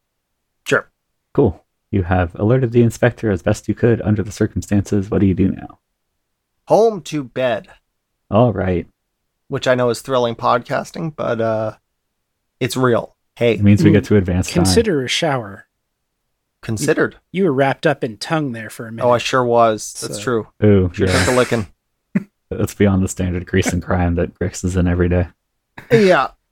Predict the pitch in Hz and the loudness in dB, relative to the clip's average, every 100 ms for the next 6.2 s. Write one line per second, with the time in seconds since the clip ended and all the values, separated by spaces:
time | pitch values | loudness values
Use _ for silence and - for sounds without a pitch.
0 | - 202 156 135 131 156 160 160 147 127 | -4 2 4 2 0 -2 -2 0 0 -2
1 | 135 123 113 120 110 117 - - - - | -4 -4 -2 -2 -4 -8 -12 -14 -18 -16
2 | - 151 120 113 135 127 120 117 - 62 | -8 -8 -6 -2 0 0 -4 -6 -6 -6
3 | - - - _ _ _ _ _ - - | -6 -8 -12 _ _ _ _ _ -6 -6
4 | - - 123 - _ _ _ _ - 135 | -4 -8 -10 -16 _ _ _ _ -2 0
5 | 131 _ _ _ _ _ _ - 101 101 | 0 _ _ _ _ _ _ -6 -2 2
6 | 117 87 | 0 -2